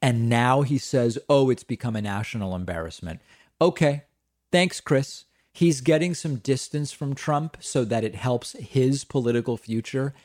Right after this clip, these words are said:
That's all that this is. It's fun to watch. It is interesting to the degree that it triggers Donald Trump, but that's all. And in fact, it's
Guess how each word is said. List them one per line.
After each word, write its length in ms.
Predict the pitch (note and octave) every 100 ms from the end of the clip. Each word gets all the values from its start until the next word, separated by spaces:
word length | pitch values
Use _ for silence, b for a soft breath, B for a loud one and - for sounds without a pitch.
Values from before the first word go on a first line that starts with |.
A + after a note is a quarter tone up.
| b -
That's 400 | A2 D#3+ F#3+ - -
all 260 | C3+ C3+
that 220 | A#2+ A#2 F#2+
this 240 | G#2 -
is. 360 | G#2+ E2+ D#2 -
It's 240 | D3+ C3+ -
fun 340 | - D3+ E3
to 140 | E3 D3+
watch. 500 | B2 A#2+ A#2 - - b b b b _
It 160 | D#3 D3
is 200 | D#3 C3
interesting 720 | D3 D3+ E3 D#3 - D#3+ D#3+
to 140 | -
the 140 | C#3+ B2+
degree 640 | G#2 G#2 A2+ A#2+ B2+ C3
that 340 | A2+ A2 G#2 _
it 200 | C#3+ C3+
triggers 580 | - - C#3 B2+ C#3+ C#3
Donald 400 | B2+ C#3 C#3+ C#3+
Trump, 380 | - D#3 D3+ F3 b b b b b G#2
but 260 | D3+ -
that's 360 | D#3 F3 - -
all. 540 | - A#2+ G#2+ F2 -
And 160 | - C3
in 140 | C3
fact, 500 | B2 - F3 E3+ - -
it's 220 | B2+